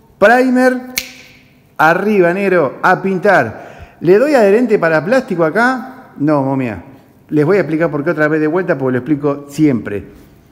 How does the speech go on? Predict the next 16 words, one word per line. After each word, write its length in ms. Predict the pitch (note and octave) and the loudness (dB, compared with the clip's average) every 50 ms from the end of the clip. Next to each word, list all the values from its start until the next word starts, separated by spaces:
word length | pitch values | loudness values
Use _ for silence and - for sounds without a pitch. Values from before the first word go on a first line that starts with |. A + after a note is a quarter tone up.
| _ _ _ - | _ _ _ -2
Este 240 | - G#3 F3+ F3+ F3+ | -2 0 0 0 0
plas-, 220 | F#3 G3 G3+ F#3+ G3 | 0 -2 -2 -2 -4
este 180 | G3 F3+ G3+ F#3 | -4 -2 -2 -2
paragolpe, 680 | D#3 E3 D#3+ D#3+ D#3+ E3 D3+ C3+ G#2 - C3+ C3+ B2+ - - - - - - - - _ _ | 0 0 0 0 0 0 -2 -2 -2 -2 -4 -4 -4 -6 -12 -20 -20 -20 -20 -20 -20 _ _
ven 200 | - C#3+ F3 F#3+ | -2 0 0 2
que 100 | F3+ F3 | 2 0
tiene 160 | D3+ E3+ E3 D#3 | 0 0 0 0
la 120 | D3 C3 | 0 0
pintura 300 | D3 C#3+ C#3 D3+ D#3 D#3 | 0 -2 0 0 0 0
original 400 | C#3+ B2+ A2+ A2+ C3 C#3+ D3 C#3 | 0 -2 -2 -2 -2 0 0 0
de 80 | C#3 C3+ | -2 -2
fábrica. 500 | C#3 D3+ C#3 A#2+ A2 G#2 G2+ G2+ F#2 F#2+ - - - - _ - | -2 -2 -2 -2 -4 -6 -8 -8 -10 -12 -14 -20 -20 -20 _ -6
Va. 400 | A#2+ A#2 F2+ - - - - - _ _ _ _ _ _ _ _ _ _ _ _ _ _ _ - | -4 -4 -4 -6 -14 -20 -20 -20 _ _ _ _ _ _ _ _ _ _ _ _ _ _ _ -4
Abajo 520 | - B2 C3 C#3 F3 F3+ D3 - - B2+ | -2 0 2 4 2 2 2 0 -4 -4
la 160 | A#2+ A#2+ A#2 A2 | -4 -4 -4 -6
tiene. 340 | A#2 A#2+ A2+ A2 G#2 G2 | -6 -6 -6 -6 -8 -10